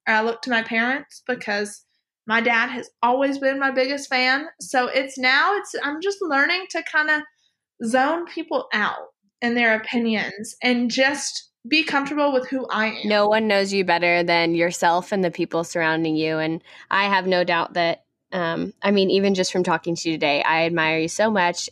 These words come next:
Speaker 2: And I know you're younger than me, but I look up to you and I think you're awesome. And to the haters that don't know you, I say, like,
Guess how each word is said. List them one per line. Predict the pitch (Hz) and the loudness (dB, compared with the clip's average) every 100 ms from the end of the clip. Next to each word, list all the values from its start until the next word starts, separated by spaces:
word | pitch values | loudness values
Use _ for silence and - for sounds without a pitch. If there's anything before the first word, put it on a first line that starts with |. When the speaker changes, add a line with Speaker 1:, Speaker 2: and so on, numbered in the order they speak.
| 175 | -2
Speaker 2:
And | 170 165 165 - | 0 0 0 0
I | 170 | 0
know | 156 | 2
you're | 180 | 2
younger | 214 214 202 185 | 2 2 0 -2
than | 185 | -2
me, | 180 - | -6 -4
but | 214 | 0
I | 233 262 | 2 2
look | 262 | 2
up | 254 - | -2 -4
to | - | -4
you | 196 190 | 0 2
and | 185 180 | 0 0
I | 185 | -2
think | 190 190 | -2 -6
you're | 190 185 | -2 2
awesome. | 170 170 175 170 | 2 0 -2 -2
And | 170 165 - - - - _ - - | -2 -4 -8 -20 -20 -20 _ -16 -2
to | 196 | 0
the | 185 | 2
haters | 190 185 180 180 | 2 2 2 2
that | 180 | 0
don't | 180 170 | 0 0
know | - 160 | 2 2
you, | 160 156 156 | 2 2 2
I | 160 | 0
say, | - 160 | -4 -4
like, | 160 165 - | -2 -4 -8